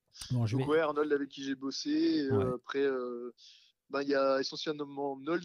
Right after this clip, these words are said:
Speaker 2: qui bosse,
Speaker 1: Oui.
Speaker 2: qui, qui repasse derrière moi sur les, sur mes, les webtoons que je traduis, à
Speaker 1: Tout à
Speaker 2: savoir
Speaker 1: fait.
Speaker 2: Unordinary et Winter Moon.
Speaker 1: Ouais.
Speaker 2: Euh,
Speaker 1: Qu'est-ce que tu penses de son travail de, de, de relecteur ?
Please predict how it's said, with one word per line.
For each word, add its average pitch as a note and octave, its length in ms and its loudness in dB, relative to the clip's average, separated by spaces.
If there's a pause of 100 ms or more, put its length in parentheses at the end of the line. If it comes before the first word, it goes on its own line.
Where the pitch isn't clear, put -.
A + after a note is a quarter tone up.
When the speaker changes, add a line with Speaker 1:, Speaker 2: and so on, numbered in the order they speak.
(120)
Speaker 2:
qui - 140 -20
bosse, C3 380 -4
Speaker 1:
Oui. C3+ 80 0
Speaker 2:
qui, - 220 -12
qui - 220 -12
repasse C#3+ 420 0
derrière C#3 360 0
moi C#3 160 -8
sur A#2+ 280 -8
les, A#2 520 -8
sur A#2+ 300 -10
mes, A#2+ 100 -14 (220)
les B2 60 -6
webtoons B2+ 340 -4
que C3 80 -8
je - 80 -12
traduis, C3 340 -10
à C#3+ 40 -4
Speaker 1:
Tout C3 40 -6
à - 40 -8
Speaker 2:
savoir A#2 200 -6
Speaker 1:
fait. A#2 160 -2
Speaker 2:
Unordinary C3 640 -6 (720)
et C3 140 -2
Winter B2+ 360 -6
Moon. F3 300 -8 (100)
Speaker 1:
Ouais. A2 220 -6 (840)
Speaker 2:
Euh, A#2 600 -8 (640)
Speaker 1:
Qu'est-ce - 180 -2
que D#3 60 2
tu C3 140 0
penses D3 260 0
de B2+ 180 0
son A#2+ 200 -2
travail B2 320 0
de, A2+ 300 0
de, G#2+ 540 -4
de G#2+ 100 -4
relecteur ? A2 500 -2